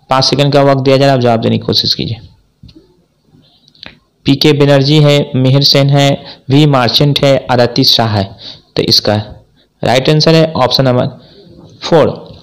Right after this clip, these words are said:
आरती शाह। आरती शाह ने, ये first Indian woman है to swim across English Channel was। वीमेन यहाँ पर छूट गया है।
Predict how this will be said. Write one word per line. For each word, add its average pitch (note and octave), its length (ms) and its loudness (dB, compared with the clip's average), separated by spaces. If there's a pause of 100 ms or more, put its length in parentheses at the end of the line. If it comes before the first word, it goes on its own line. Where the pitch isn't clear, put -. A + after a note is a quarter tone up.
(160)
आरती C3 360 0
शाह। A#2 240 0 (320)
आरती C3+ 320 -2
शाह C3+ 260 0
ने, C#3+ 380 -2 (480)
ये B2+ 160 2
first D#3 400 0
Indian C#3 240 0
woman C#3 400 0
है C#3+ 420 -2 (560)
to - 240 -2
swim D3 280 0
across C3 420 0
English A#2+ 280 -2
Channel G#2 260 -2
was। - 240 -8 (1400)
वीमेन D3+ 360 2
यहाँ C#3+ 180 2
पर - 120 -4
छूट B2 240 -2
गया A2 160 -2
है। C#3 120 -2